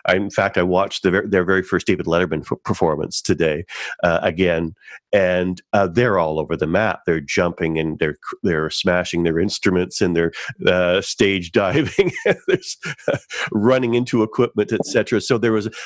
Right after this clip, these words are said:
a very significant visual element, and there's a lot of energy on stage when they play. So tell me a little bit about your connection with Sonic Youth and, uh, what drew you to them.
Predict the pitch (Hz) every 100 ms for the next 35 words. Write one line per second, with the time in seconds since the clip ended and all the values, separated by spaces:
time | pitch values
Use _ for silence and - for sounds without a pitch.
0 | - 113 113 98 131 135 131 127 120 110
1 | 107 104 _ _ - - - 139 110 110
2 | 123 123 127 107 85 - 113 98 107 123
3 | 123 120 95 - 85 82 85 90 104 98
4 | 95 92 87 92 98 87 - 101 110 117
5 | - 76 69 - - - - - 85 80
6 | - 87 82 - 80 78 78 73 - 76
7 | 76 113 101 - - 208 262 269 196 185
8 | 170 139 135 120 110 107 107 104 - 107
9 | 113 113 110 - 107 104 - 98 95 -
10 | 95 92 90 90 90 82 80 78 78 -
11 | 82 78 - - - 101 92 90 87 80
12 | - -